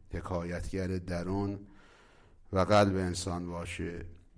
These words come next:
فرمودن که پس یک نوع اصلاح سریره به معنای اصلاح قلبه و اصلاح باطنه.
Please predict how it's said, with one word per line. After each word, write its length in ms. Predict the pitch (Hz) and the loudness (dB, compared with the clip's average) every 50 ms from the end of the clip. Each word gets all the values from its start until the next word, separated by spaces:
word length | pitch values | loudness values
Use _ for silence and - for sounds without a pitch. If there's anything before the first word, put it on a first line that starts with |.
| - - - - - - - - - - - - - - - - - - - - - | -20 -20 -20 -20 -20 -20 -20 -20 -20 -20 -20 -20 -20 -20 -20 -20 -20 -20 -20 -20 -16
فرمودن 640 | - - 101 98 98 101 104 104 104 104 101 101 101 | 0 4 4 6 6 4 2 2 2 2 0 0 0
که 140 | - 98 92 | 0 0 2
پس 320 | - 95 92 92 92 95 | 2 2 0 0 -2 -2
یک 240 | 95 95 92 92 92 | 0 -2 0 0 -2
نوع 240 | 92 92 92 90 78 | -2 -2 -2 -2 -4
اصلاح 500 | 90 - - - 92 90 87 90 90 90 | -4 -4 -4 -2 0 0 0 0 0 -2
سریره 680 | 90 - 95 90 90 90 90 92 90 98 98 101 104 | -2 -2 0 0 0 0 0 0 0 0 2 2 0
به 160 | 95 95 92 | 0 0 -2
معنای 580 | 92 95 90 87 90 92 92 92 92 95 98 95 | -2 -2 -2 -2 -2 -2 -2 -2 0 0 0 -2
اصلاح 600 | - - 92 - - - 92 90 92 92 92 92 | -2 -2 -4 -4 -2 -2 0 0 2 2 2 2
قلبه 580 | 82 87 95 98 98 98 95 90 87 90 90 90 | 0 0 2 2 2 2 2 0 -4 -4 -4 -4
و 80 | 87 87 | -6 -6
اصلاح 560 | - 87 - - - - 92 87 90 92 90 | -6 -6 -6 -6 -6 -4 -4 -2 -2 -2 -2
باطنه. 680 | 85 87 85 85 85 82 - 90 87 87 85 85 87 | -4 -4 -6 -6 -4 -2 0 0 0 -2 -6 -8 -10